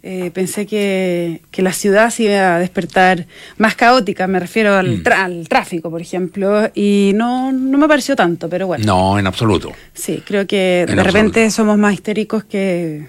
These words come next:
Speaker 1: que realistas.
Speaker 2: Oye, el día viernes, el día viernes presentó su renuncia al cargo de,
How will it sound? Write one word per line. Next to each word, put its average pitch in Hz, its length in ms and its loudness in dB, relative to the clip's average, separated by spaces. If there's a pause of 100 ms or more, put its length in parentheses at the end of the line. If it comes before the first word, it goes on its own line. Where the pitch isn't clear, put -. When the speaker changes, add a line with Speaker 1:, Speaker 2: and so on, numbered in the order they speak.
(640)
Speaker 1:
que 196 120 -4
realistas. 185 500 0 (1080)
Speaker 2:
Oye, 139 520 2
el 127 180 2
día 175 280 4
viernes, 190 920 0 (120)
el 113 160 -4
día 143 180 2
viernes 147 420 0
presentó 127 760 0
su 113 140 -2
renuncia 117 420 0
al 104 100 -4
cargo 113 440 0
de, 95 360 -2